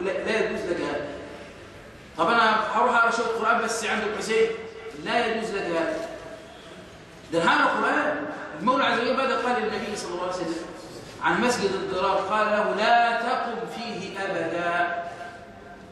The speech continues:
ورجل سأل النبي صلى الله عليه وسلم: "يا رسول الله، نذرت أن أنحر إبلا ببوابه"، وأنا ده مكان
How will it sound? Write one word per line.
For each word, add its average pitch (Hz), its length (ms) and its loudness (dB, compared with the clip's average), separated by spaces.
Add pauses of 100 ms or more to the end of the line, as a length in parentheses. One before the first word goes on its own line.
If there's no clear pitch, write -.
(1300)
ورجل 208 360 4
سأل 202 320 0
النبي 202 160 -2
صلى - 200 -4
الله 208 100 0
عليه 208 120 4
وسلم: 220 300 0 (720)
"يا 196 220 4
رسول 196 200 2
الله، 196 460 0 (1200)
نذرت 165 340 2
أن 202 260 4
أنحر 214 300 0
إبلا 220 460 0
ببوابه"، - 500 4 (140)
وأنا 262 200 0
ده 254 80 0
مكان 226 320 -2